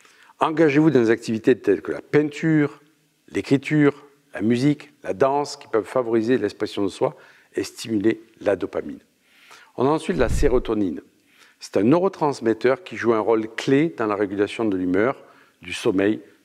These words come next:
de l'appétit. Elle est impliquée dans la modulation de l'anxiété, de la dépression et du stress. La sérotonine est également importante pour la régulation du système digestif et du système cardiovasculaire. Alors comment la stimuler ? Adopter un mode de vie sain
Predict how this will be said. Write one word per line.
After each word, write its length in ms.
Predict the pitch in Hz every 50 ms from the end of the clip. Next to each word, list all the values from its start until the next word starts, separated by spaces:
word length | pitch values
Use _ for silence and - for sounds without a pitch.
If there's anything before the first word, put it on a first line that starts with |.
| _
de 100 | - 98
l'appétit. 500 | 98 98 92 - 90 - - - - - _ _ _ _ _ _ - - _ _ _
Elle 140 | 95 101 117
est 40 |
impliquée 360 | 120 117 120 135 127 - 160 139
dans 100 | 117 101
la 80 | 95
modulation 560 | 92 107 123 131 113 117 117 117 110 - -
de 100 | 104 98
l'anxiété, 540 | 95 92 90 - - 135 131 - - 208 214
de 140 | 180 147 -
la 100 | 143 143
dépression 720 | 139 123 117 120 - 135 120 - - - 151 151 156 151 - _ _
et 80 | 110 104
du 100 | 98 98
stress. 480 | 95 - - - - - - - - _ _ _ _ _ _ _ _ _ _
La 100 | - 104
sérotonine 540 | - - 147 127 135 117 - 131 135 151 139
est 160 | 104 - -
également 480 | 110 107 113 110 110 117 120 - - - _ _
importante 680 | - 165 180 190 156 - 156 - - - 165 165 151 139
pour 120 | - 120
la 60 | 107 98
régulation 520 | 104 101 104 101 101 101 - - 135 131
du 180 | 123 110 98 95
système 400 | - - 101 - - 107 104 95
digestif 560 | 92 92 101 98 - - - 170 160 - - _ _ _ _ - - _ _ -
et 80 | 107
du 120 | 104 104 104
système 440 | 95 110 104 - - 123 131 123
cardiovasculaire. 1120 | - - - - 131 110 98 98 98 104 98 92 - - - - - - 50 - - - _ _ _ _ _ _ _ - - - - - _ _
Alors 280 | - 117 113 - - -
comment 360 | - - 208 202 185 170 156
la 100 | 143 123
stimuler ? 520 | - - - - 120 110 101 - - - - _ _ _ _ _ _
Adopter 720 | - 156 175 170 147 151 147 - - 156 156 156 - 156
un 120 | - 110 104
mode 300 | 110 117 131 123 98 90
de 80 | 87
vie 160 | 87 85 90 87
sain 300 | - - - 120 117